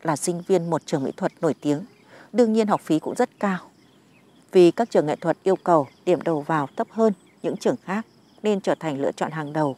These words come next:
của những gia đình giàu có. Doãn Tiểu Mạt thì không như vậy. Cô vì sở thích hội họa nên mới thi mỹ thuật.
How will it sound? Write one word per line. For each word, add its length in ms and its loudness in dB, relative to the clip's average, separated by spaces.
của 160 0
những 140 -6
gia 140 -4
đình 140 -4
giàu 240 -4
có. 260 -6
Doãn 140 -2
Tiểu 120 0
Mạt 240 -2
thì 160 2
không 180 -2
như 120 -2
vậy. 240 -2
Cô 260 4
vì 180 4
sở 200 -2
thích 220 -4
hội 160 0
họa 200 0
nên 200 -4
mới 240 0
thi 180 0
mỹ 140 -4
thuật. 180 -2